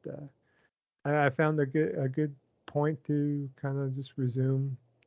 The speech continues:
you know, my gameplay with that particular game. And so, and I've been enjoying playing it, uh, both on P C and also on console. So, you know, it just depends on,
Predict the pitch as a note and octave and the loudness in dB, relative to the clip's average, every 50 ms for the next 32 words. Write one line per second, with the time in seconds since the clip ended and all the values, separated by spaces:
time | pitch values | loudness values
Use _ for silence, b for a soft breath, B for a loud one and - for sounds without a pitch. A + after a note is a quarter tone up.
0 | - D3 C#3+ C3 C3 C3 C3+ C3+ C3+ C3 C3 B2+ C#3+ D3 - - D3+ D3 D3 D3 | -12 -8 -6 -4 -2 -2 0 -2 -2 0 0 0 0 -2 -4 -6 -6 -6 -6 -6
1 | C#3+ - - - - - - - - - C#3 C3+ - - D#3 D3 D#3 E3 D#3 D#3 | -8 -8 -8 -10 -10 -10 -14 -16 -8 -8 -8 -6 -6 -10 -10 -8 -8 -8 -8 -8
2 | D#3 D3 C#3 C#3+ C#3+ - - - - - C#3 - _ _ _ _ _ _ _ _ | -10 -10 -10 -12 -12 -12 -8 -8 -8 -8 -10 -14 _ _ _ _ _ _ _ _
3 | _ _ _ _ _ _ _ _ _ - - - - - C3+ B2 B2 B2 B2 B2+ | _ _ _ _ _ _ _ _ _ -20 -20 -20 -10 -8 -6 -6 -6 -6 -8 -10
4 | C3 C#3 C#3+ F3 G#3+ B3 C#4 C4 G#3+ A3 A3+ A#3 A#3+ A#3 A3 G3 - - G#3 A3 | -10 -8 -2 0 0 0 0 -2 0 2 2 2 2 0 0 -4 -2 0 0 0
5 | A3 A3 A3 A3 G#3+ G#3+ - - G#3 G3+ G3+ F3+ F#3+ G3+ F#3 - - G3 F#3 - | 0 0 0 -2 -2 -2 0 2 2 2 4 4 2 0 0 2 0 0 0 0
6 | - G3 F#3+ - - G#3 G3+ F#3+ F#3 F#3 G3+ A3+ G#3 E3+ D3 C#3 C3 - - C#3+ | 2 0 0 0 2 2 2 4 4 4 4 4 4 6 6 4 4 4 2 2
7 | B2+ B2+ A#2+ A#2+ A#2+ A#2 A#2 A#2+ - F#3 G#3 F#3 - - - B2+ A#2+ A#2 A#2+ - | 4 4 4 2 2 0 -4 -6 -8 -10 -10 -10 -8 0 2 2 2 2 0 -4
8 | C#3+ C#3+ C3 B2+ - C#3+ C3 C3 C3 B2+ A2+ - - D3+ C3+ B2 B2+ B2+ C3 C3+ | -4 -4 -4 -4 -2 -2 -2 0 -2 -4 -6 -8 -6 -4 -2 -2 0 -2 -2 -4
9 | C3 - C#3+ - - - C3 - C#3 C3 B2+ B2 A#2+ C3 B2 A#2+ A#2+ A#2+ A#2 | -4 -4 -6 -6 -6 -10 -6 -4 -2 -2 -2 0 0 0 -2 -2 -2 -4 -6